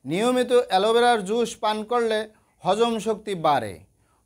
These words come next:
পরিপাকতন্ত্রের নানা জটিলতা সারাতেও সাহায্য করে অ্যালোভেরা। রোগ প্রতিরোধ ক্ষমতা বাড়ায় অ্যালোভেরা।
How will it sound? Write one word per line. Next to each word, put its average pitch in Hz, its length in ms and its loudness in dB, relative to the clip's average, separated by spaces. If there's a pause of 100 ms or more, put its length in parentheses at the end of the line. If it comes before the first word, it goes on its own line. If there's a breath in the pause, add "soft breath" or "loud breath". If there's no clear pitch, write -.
পরিপাকতন্ত্রের 233 1160 0
নানা 214 420 0
জটিলতা 214 600 -2
সারাতেও 202 640 -2
সাহায্য 196 560 -2
করে 185 420 -2
অ্যালোভেরা। 151 500 0 (520 soft breath)
রোগ 220 360 4
প্রতিরোধ 233 440 0
ক্ষমতা 220 420 -2
বাড়ায় 202 540 4
অ্যালোভেরা। 160 600 -4